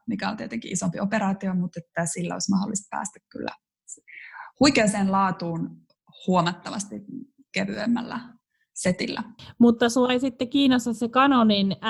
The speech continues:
Speaker 2: R-runko?
Speaker 1: Ää, no mä testasin sitä kyllä.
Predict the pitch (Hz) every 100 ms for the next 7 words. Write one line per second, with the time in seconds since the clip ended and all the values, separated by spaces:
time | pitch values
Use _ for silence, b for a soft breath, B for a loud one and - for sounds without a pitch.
0 | 220 196 170 - - 185 180 175 170 -
1 | 202 B B B 240 233 233 233 226 226
2 | 240 233 240 240 285 320 - 247 208 185
3 | 180 202 196 185 208 196 220 247 -